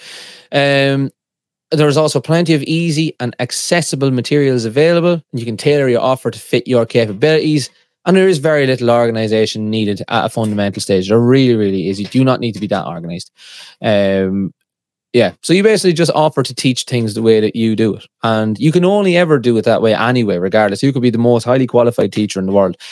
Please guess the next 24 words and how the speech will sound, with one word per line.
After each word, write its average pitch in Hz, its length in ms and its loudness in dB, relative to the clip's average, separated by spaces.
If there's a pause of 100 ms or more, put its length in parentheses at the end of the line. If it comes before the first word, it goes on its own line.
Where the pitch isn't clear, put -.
(320)
and 101 420 0
you 113 200 4
are 110 80 2
not 120 180 0
going 104 220 -2
to - 60 -12
teach - 280 -4
the - 80 -6
same 101 520 0
as 98 360 -2
someone 98 520 -2 (120)
that 95 320 0
is, 95 480 -2 (500)
it, 143 340 2
no 143 320 4
two 151 140 2
people 123 220 2
are - 20 4
gonna 110 140 0
teach 104 240 -4
exactly 98 360 -2
the 101 60 -8
same. 92 240 -4
So 120 260 2